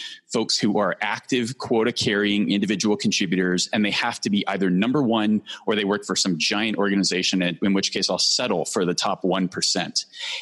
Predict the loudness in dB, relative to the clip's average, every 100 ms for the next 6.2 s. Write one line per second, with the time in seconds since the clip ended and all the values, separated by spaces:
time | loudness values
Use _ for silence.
0 | -6 -2 -2 0 -2 0 0 2 2 2
1 | 2 2 0 0 2 4 2 2 2 2
2 | 2 2 0 -2 -6 -2 -4 0 0 0
3 | 0 0 0 0 -2 -2 -2 0 -2 -2
4 | -2 -2 -2 -2 -2 -2 -4 -4 -6 -8
5 | _ -18 -18 -6 -4 0 0 0 0 0
6 | 0